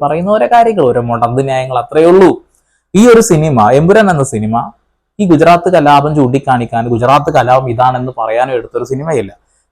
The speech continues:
ഗുജറാത്ത് കലാപത്തിന്റെ ഇടയിൽ ഒരു കുട്ടി മാത്രം രക്ഷപ്പെടുന്നു, എല്ലാവരും പിച്ചു ചീന്തപ്പെടുന്നു. ആ ഒരു കുട്ടി വളർന്നു വലുതായി വന്ന് ഒരു പ്രതികാരം വീട്ടൽ, ഇത്രയേ ഉള്ളൂ സിനിമ. ഇനി ഇത് ഗുജറാത്ത് കലാപമാണ് എന്ന് നിങ്ങൾ സ്ഥിരീകരിക്കണം, നിങ്ങൾ സ്ഥിരീകരിക്കട്ടെ.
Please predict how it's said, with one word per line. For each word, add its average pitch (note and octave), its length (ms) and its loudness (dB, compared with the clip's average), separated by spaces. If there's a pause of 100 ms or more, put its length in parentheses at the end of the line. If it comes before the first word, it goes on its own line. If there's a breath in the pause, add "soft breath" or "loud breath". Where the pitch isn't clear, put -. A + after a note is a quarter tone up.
ഗുജറാത്ത് E3 640 2
കലാപത്തിന്റെ F3 680 2
ഇടയിൽ B2+ 560 0 (540)
ഒരു F#3 140 4
കുട്ടി D#3 520 0
മാത്രം A2+ 400 -2
രക്ഷപ്പെടുന്നു, A#2+ 600 -2
എല്ലാവരും C3 680 4
പിച്ചു B2+ 220 -8
ചീന്തപ്പെടുന്നു. B2 600 -6 (180)
ആ A#3 180 4 (100)
ഒരു A#3 180 4
കുട്ടി F#3+ 340 2
വളർന്നു D3 320 2
വലുതായി C3+ 440 2
വന്ന് B2+ 340 -4 (200)
ഒരു C3+ 180 2
പ്രതികാരം B2+ 560 0
വീട്ടൽ, G2+ 300 -8
ഇത്രയേ D3+ 320 -2
ഉള്ളൂ C3+ 240 0
സിനിമ. C3 200 -8 (220)
ഇനി C#3 120 -4
ഇത് C#3+ 160 -2
ഗുജറാത്ത് D3 500 2
കലാപമാണ് E3+ 580 2
എന്ന് C#3 280 -4
നിങ്ങൾ B2+ 260 -4
സ്ഥിരീകരിക്കണം, C#3 580 -2
നിങ്ങൾ B2 240 -6
സ്ഥിരീകരിക്കട്ടെ. G#2+ 600 -8